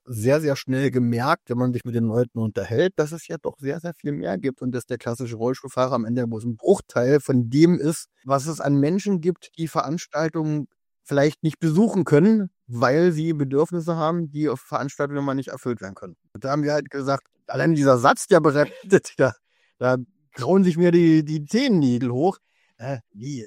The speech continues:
die dürfen, die können, die dürfen, die können da nicht hin, weil sie Ansprüche, warum?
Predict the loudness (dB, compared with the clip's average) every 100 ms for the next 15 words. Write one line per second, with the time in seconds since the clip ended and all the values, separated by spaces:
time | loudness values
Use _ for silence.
0 | -16 -18 -12 -12 -12 -14 -16 -12 -6 -2
1 | 0 -2 -4 -2 2 2 2 -2 -2 -2
2 | -2 2 2 0 0 -2 -2 0 0 0
3 | 0 0 0 0 -2 -2 -4 -4 -8 -8
4 | -6 -4 0 2 0